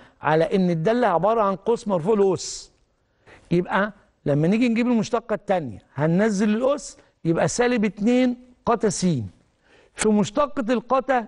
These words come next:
اللي هي سالب قتا زتا، فهيطلع المشتقة التانية في أبسط صورة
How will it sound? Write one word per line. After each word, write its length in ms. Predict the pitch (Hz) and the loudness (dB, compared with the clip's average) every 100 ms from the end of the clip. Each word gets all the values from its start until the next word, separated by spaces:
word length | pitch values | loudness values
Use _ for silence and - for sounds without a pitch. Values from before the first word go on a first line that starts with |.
| - | -8
اللي 140 | 139 170 | -2 0
هي 100 | 170 | 2
سالب 320 | - 226 214 - | 2 0 0 0
قتا 220 | 208 196 | 0 2
زتا، 460 | 180 240 294 330 - - _ _ | 2 2 0 0 -6 -20 _ _
فهيطلع 680 | 160 170 240 - 240 233 220 - _ | 2 4 2 2 0 0 -4 -20 _
المشتقة 600 | 170 170 175 - 254 254 | -2 0 0 0 -2 0
التانية 580 | 208 - 208 202 202 196 - _ _ | -4 0 0 2 0 0 -4 _ _
في 160 | - - | -2 2
أبسط 400 | 240 254 196 - | 2 0 -2 -2
صورة 480 | - 208 196 202 | 0 4 4 2